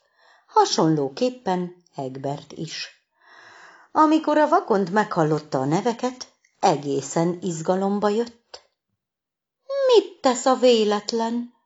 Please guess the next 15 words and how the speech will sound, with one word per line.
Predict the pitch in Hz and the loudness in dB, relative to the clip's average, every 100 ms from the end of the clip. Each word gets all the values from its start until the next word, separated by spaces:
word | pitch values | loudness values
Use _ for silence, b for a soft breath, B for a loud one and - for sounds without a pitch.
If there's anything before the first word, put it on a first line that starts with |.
| _ _ | _ _
Micsoda | 302 294 285 277 269 247 247 | 0 4 4 4 4 4 2
szerencse, | 240 208 175 175 180 170 190 | 2 0 2 0 -2 -4 -4
hogy | 185 202 | -2 0
egymásba | 202 196 208 202 - 214 | 0 0 -2 -4 -2 -2
botlottunk.” | 202 226 233 233 233 - 262 262 - _ _ _ _ _ _ _ _ _ _ _ _ | 0 0 0 0 -2 -2 0 0 -4 _ _ _ _ _ _ _ _ _ _ _ _
„Ö, | - 254 262 254 220 | 0 4 6 4 2
bocsánat, | 302 480 - 226 170 160 165 180 - - _ _ _ _ | 4 4 4 2 4 4 2 0 -4 -20 _ _ _ _
de | - 196 269 269 269 | -4 2 4 6 4
nem | 269 339 403 | 4 2 2
botlottunk | 226 226 208 208 - 214 202 | 2 2 0 0 0 0 0
egymásba, | 202 196 208 202 196 226 233 - _ _ _ _ _ | 0 0 -2 -2 0 -2 -2 -12 _ _ _ _ _
csak | - 175 180 - | 0 0 0 -2
én | - 277 381 277 | 4 4 6 4
botlottam | 156 151 170 202 - - 277 | 4 2 0 -4 -4 -2 0
magába, | 285 277 226 143 139 143 147 170 - | 2 4 2 0 -6 -6 -6 -8 -10